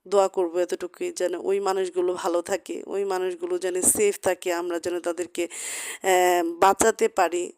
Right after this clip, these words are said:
যারা যে যার জায়গা থেকে সবাই তাদেরকে হেল্প করতেছেন, তাদেরকে আরও হেল্প দরকার, আমরা সবাই যেন সেভাবে পাশে থাকতে পারি। এই কথাগুলো বলার জন্যই আসছি।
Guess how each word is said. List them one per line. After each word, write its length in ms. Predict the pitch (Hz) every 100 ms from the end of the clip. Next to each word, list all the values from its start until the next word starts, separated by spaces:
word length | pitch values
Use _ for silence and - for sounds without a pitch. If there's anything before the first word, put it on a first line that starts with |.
| 185
যারা 480 | 190 180 185 185 - _ 175
যে 240 | 185 202
যার 240 | 196 190
জায়গা 300 | 185 185 190
থেকে 440 | 180 185 - 185 180
সবাই 360 | - 170 180
তাদেরকে 420 | 170 170 170 - 175
হেল্প 220 | 180 185
করতেছেন, 580 | - 180 - 185 190 175 - -
তাদেরকে 320 | 180 185 -
আরও 260 | - 190 202
হেল্প 280 | 196 190 175
দরকার, 400 | 185 175 - 175 - _ -
আমরা 220 | 180 185
সবাই 340 | 180 180 185 185
যেন 300 | 190 185 180 - - -
সেভাবে 460 | - 220 190 180
পাশে 300 | 175 175 170
থাকতে 340 | 180 180 - 180
পারি। 340 | 165 160 156 _ _ - - - - - _ 226
এই 100 | 247
কথাগুলো 440 | 254 277 220 220
বলার 280 | 208 214 214
জন্যই 300 | 202 196 190
আসছি। 480 | 185 185 - 180